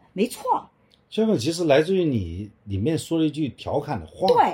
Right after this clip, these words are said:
Speaker 1: 但是我觉得，但就我并不喜欢这种方式去隐私啊，然后那种去调侃，我并不喜欢。我觉得可能有更好的方式，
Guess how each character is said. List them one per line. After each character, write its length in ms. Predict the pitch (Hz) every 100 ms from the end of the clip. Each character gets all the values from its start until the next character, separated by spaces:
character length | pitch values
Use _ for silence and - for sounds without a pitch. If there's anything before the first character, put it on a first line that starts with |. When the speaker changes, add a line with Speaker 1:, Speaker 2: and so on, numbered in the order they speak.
| - -
Speaker 1:
但 140 | 539 508
是 100 | 453
我 80 | 285
觉 140 | 311
得， 60 | 320
但 80 | 554 453
就 220 | 453 466 -
我 200 | 233 233
并 320 | - 523 427 277
不 120 | 269
喜 320 | - - 156
欢 240 | 156 262
这 80 | 349 427
种 160 | 202
方 260 | - 196 208
式 240 | 240 196 - -
去 340 | 285 247 - _ _ 294 -
隐 260 | 226 196
私 240 | 185 - 294
啊， 300 | 269 254 247
然 120 | 180
后 280 | 247 247 - -
那 100 | 285
种 220 | 262 226
去 240 | - 285 208
调 260 | - 202
侃， 180 | - 220 -
我 60 | 226
并 100 | - 494
不 80 | 311
喜 260 | - - -
欢。 280 | 202 208
我 100 | 180
觉 140 | 160 247
得 180 | 392 381 - _
可 180 | - 226
能 120 | 233
有 140 | 381 202
更 120 | 208
好 160 | -
的 120 | 147 156
方 200 | 165 165
式， 240 | -